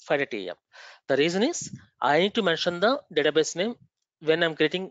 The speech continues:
a new table. First requirement is creating a table. So with, within the which database I need to create a table, I need to mention. So Python five thirty A M after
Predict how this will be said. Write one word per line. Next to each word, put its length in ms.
a 100
new 200
table. 320
First 300
requirement 420
is 100
creating 360
a 40
table. 300
So 120
with, 140
within 280
the 120
which 180
database 480
I 60
need 140
to 60
create 240
a 60
table, 320
I 60
need 140
to 60
mention. 380
So 160
Python 400
five 140
thirty 320
A 40
M 540
after 340